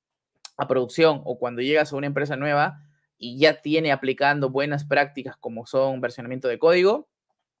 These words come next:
probablemente te han dicho, "Oye, clónate el proyecto". Y a veces uno desconoce esa palabra, ¿no? ¿Qué me está diciendo con la palabra clonación? Y clonación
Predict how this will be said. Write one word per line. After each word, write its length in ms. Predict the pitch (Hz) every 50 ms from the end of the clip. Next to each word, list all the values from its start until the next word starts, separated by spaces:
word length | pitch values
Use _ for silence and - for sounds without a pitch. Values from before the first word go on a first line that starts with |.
| _ _ _ _ _ -
probablemente 720 | - - 135 139 147 147 147 151 160 160 156 143 151 143
te 80 | 147 147
han 100 | 151 160
dicho, 380 | 175 165 156 - 160 139 143 - - _ _ _
"Oye, 340 | - 170 190 196 175 147 -
clónate 340 | - 180 196 202 196 190 180
el 60 | 160
proyecto". 520 | 156 151 160 180 175 160 - - 80 _ _ _ -
Y 120 | 107 131
a 60 | 123
veces 260 | 127 135 139 151 139
uno 180 | 156 160 165 165
desconoce 560 | 147 151 143 147 - 139 143 175 196 196 -
esa 180 | 165 - 151 147
palabra, 460 | 147 135 151 180 190 175 151 131 120
¿no? 240 | 131 151 190 190 -
¿Qué 120 | - 175
me 80 | 185 185
está 180 | 165 - 180
diciendo 560 | 180 175 160 151 - 170 175 180 185 196 196 _ _ _ _ _ _ _ _ -
con 160 | 165 156 160
la 120 | 156 147
palabra 520 | 151 139 139 147 147 151 156 156 151 _ _ -
clonación? 760 | 156 151 147 143 135 135 131 - - 196 175 151 127 - _ _ _ _ -
Y 140 | 156 151
clonación 680 | 147 180 185 190 202 202 202 240 233 226 233 233 226 _